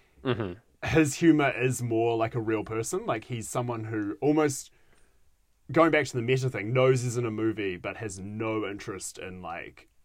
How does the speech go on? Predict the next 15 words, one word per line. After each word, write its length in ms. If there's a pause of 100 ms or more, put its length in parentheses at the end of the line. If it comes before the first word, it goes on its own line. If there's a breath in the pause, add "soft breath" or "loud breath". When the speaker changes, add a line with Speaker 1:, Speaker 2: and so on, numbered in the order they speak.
Speaker 1:
Yeah. 200
Speaker 2:
pointing 200
that 120
out 200
to 120
you. 80
He 100
just 200
wants 220
to 80
get 200
the 80
job 300
done. 480
And, 300